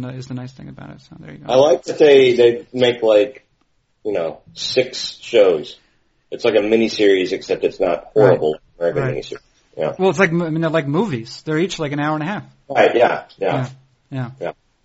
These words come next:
Speaker 2: And occasionally you see lovely Helen, Helen Mirren. Yeah.
Speaker 1: Mm-hmm.
Speaker 2: Yeah.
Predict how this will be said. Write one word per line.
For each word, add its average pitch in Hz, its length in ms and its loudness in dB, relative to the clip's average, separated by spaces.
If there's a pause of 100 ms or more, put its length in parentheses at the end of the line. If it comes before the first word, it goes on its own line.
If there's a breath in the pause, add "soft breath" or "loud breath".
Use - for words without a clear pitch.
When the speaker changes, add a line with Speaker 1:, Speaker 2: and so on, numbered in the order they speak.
(320)
Speaker 2:
And 101 140 -2
occasionally 113 480 4
you 104 60 0
see 101 220 -4
lovely 98 400 2
Helen, 90 340 -2 (100)
Helen 92 280 0
Mirren. 87 240 -4 (360)
Yeah. - 80 -12 (420)
Speaker 1:
Mm-hmm. 143 260 -4 (720)
Speaker 2:
Yeah. 82 180 -6